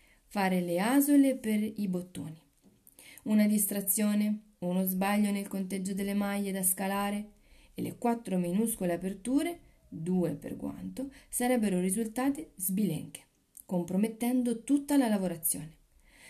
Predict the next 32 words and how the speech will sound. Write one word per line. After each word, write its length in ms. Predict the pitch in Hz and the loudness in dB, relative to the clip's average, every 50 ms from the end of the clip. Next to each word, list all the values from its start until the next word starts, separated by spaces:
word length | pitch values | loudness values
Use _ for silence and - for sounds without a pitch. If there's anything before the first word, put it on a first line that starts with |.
| - - - | -18 -8 -2
Era 160 | 208 214 220 | 0 2 2
arrivato 400 | 226 233 247 240 240 226 233 226 | 2 2 2 2 2 2 2 2
il 60 | 220 | 2
momento 420 | 220 226 233 254 277 269 262 202 | 2 4 6 6 6 6 6 2
di 160 | 185 180 185 185 | -2 0 0 0
esaminare 480 | 180 185 190 190 190 208 214 220 214 | 0 0 0 0 2 2 2 2 2
i 60 | 202 | 0
bottoni, 600 | 175 165 170 170 160 - - 190 185 175 165 160 | 0 -2 -6 -8 -8 -6 -2 0 0 0 0 -2
che 120 | 156 160 170 | -6 -6 -8
ovviamente 520 | 165 165 185 196 226 262 269 247 - 180 | -4 -2 0 2 4 4 4 4 2 -2
non 180 | 175 175 170 160 | -4 -4 -6 -8
potevano 460 | 160 175 180 196 196 185 175 165 170 | -8 -8 -4 -2 -2 -2 -2 -2 -4
essere 360 | - 156 156 - 175 170 170 | -6 -4 -2 -2 -2 -2 -2
dei 100 | 165 165 | -2 -4
bottoni 540 | 165 165 165 160 - - 175 175 170 165 160 | -6 -6 -8 -10 -8 -6 -4 -4 -4 -6 -6
qualunque. 500 | - 165 - - - 110 - - - - - - - - - - - - - - - - - - | -6 -6 -6 -4 -4 -6 -6 -8 -10 -16 -20 -20 -20 -20 -20 -20 -20 -20 -16 -16 -16 -16 -12 -6
Li 120 | - 233 | -2 0
stava 300 | 233 226 - 247 220 208 | 0 2 2 2 2 2
realizzando 800 | 202 202 208 214 220 214 214 254 269 262 247 220 202 180 180 180 - | 2 0 2 2 2 2 2 4 6 6 6 6 4 2 0 0 -2
un 160 | 202 202 202 | -4 -4 -2
maestro 540 | 190 190 196 226 254 254 - - 208 190 180 | -2 0 2 2 2 0 0 -2 -2 0 0
originario 560 | 180 180 175 165 175 185 208 214 226 220 185 | 0 -2 -2 -2 -2 0 0 0 0 0 -2
di 160 | 160 160 156 | -2 -4 -6
Torre 240 | 156 202 196 180 175 | -4 -4 -4 -2 -2
del 180 | 165 165 170 - | -4 -6 -8 -10
Greco. 340 | - - - - - - - _ _ _ _ _ _ _ _ _ _ _ _ _ _ - - - - | -12 -14 -16 -18 -20 -20 -20 _ _ _ _ _ _ _ _ _ _ _ _ _ _ -20 -20 -12 -4
Maria 400 | - 196 208 220 233 226 202 180 | 0 2 2 4 4 4 2 2
doveva 400 | 180 180 180 175 175 170 175 170 | 2 2 0 -2 -2 0 -2 -2
prendere 560 | 170 185 180 175 165 165 165 170 170 165 170 | -2 0 -2 0 -2 -2 -4 -4 -4 -4 -4
le 140 | 170 175 180 | -4 -2 -2
loro 240 | 190 208 208 196 185 | -2 -2 -2 -2 -2
misure 560 | 175 170 165 165 180 220 247 277 277 277 285 | -4 -6 -6 -6 -2 0 2 2 2 2 0